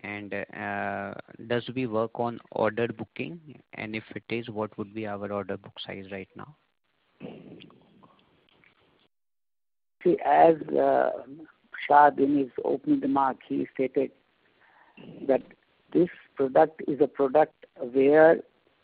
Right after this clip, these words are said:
Speaker 2: you really come, come, the, the supplier come to know after having used your material, material for five to seven years. So we have been supplying to potash, uh, for last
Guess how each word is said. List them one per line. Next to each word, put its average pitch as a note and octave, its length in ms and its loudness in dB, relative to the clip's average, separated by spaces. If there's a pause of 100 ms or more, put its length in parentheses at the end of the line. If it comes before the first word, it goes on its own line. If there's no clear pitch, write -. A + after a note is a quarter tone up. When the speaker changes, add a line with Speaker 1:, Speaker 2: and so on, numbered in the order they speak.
(240)
Speaker 2:
you D3+ 340 -2
really D#3 720 2 (840)
come, D#3 280 0 (260)
come, D3+ 240 2 (440)
the, C#3 100 0 (400)
the C3+ 140 2
supplier D#3 380 8
come D#3+ 280 2
to D3+ 60 -8
know D3 460 2 (200)
after D3+ 380 6
having D3 380 4
used C#3+ 280 0
your D3 160 6
material, C#3 500 0
material C#3+ 540 2
for D3 100 -2
five C3+ 280 4
to C3+ 120 -8
seven A#2 320 -2
years. - 160 -10 (1400)
So B2+ 180 0
we E3 200 6
have F3 140 8
been E3+ 200 0
supplying D3+ 520 2
to D3 120 -2
potash, D3 440 4 (200)
uh, B2+ 720 0 (320)
for C#3+ 100 0
last C#3+ 260 8